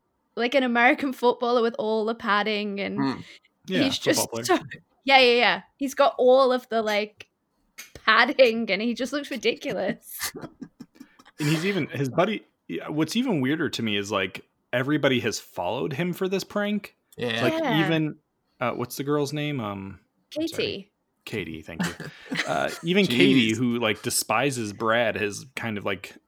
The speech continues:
Speaker 3: why would she go to take part in this?
Speaker 1: Yeah, and then she's
Speaker 3: Just
Speaker 1: like,
Speaker 3: so she
Speaker 2: Yeah.
Speaker 3: could console him? W-,
Speaker 1: Yeah.
Speaker 3: and if, and if that's the case, why not just put a stop to it right off the bat? Like,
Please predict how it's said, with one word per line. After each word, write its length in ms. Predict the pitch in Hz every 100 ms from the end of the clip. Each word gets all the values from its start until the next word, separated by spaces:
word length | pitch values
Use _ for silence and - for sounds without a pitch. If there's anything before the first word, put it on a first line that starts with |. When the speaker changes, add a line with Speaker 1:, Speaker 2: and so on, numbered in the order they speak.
| _ _ _ _ _ -
Speaker 3:
why 180 | 120 165
would 180 | 190
she 280 | - - 185
go 200 | 131 101
to 140 | 98 - -
take 220 | 117 -
part 220 | 156 202
in 120 | 92
this? 380 | 87 - - - - - - - - _ _
Speaker 1:
Yeah, 380 | 233 220 190 175 -
and 140 | 233
then 80 | 233
she's 120 | 226 156
Speaker 3:
Just 80 | 185
Speaker 1:
like, 60 |
Speaker 3:
so 140 | 147 143
she 140 | 127
Speaker 2:
Yeah. 40 | 127
Speaker 3:
could 120 | 127
console 440 | 123 110 113 117 151
him? 300 | 214 214 - _ _ _ _ _
W-, 240 | 175 - 392
Speaker 1:
Yeah. 160 | 427 403
Speaker 3:
and 120 | 151 147
if, 120 | 143
and 180 | - 156
if 80 | 139
that's 280 | 131 151 -
the 80 | 123
case, 400 | - 185 147 -
why 300 | 131 110 131
not 260 | 143 123 104
just 380 | 123 - -
put 120 | - 123
a 40 |
stop 320 | - 123 127
to 120 | - 123
it 80 | 120
right 100 | 113
off 140 | -
the 40 |
bat? 280 | 107 117 107
Like, 300 | 95 92 -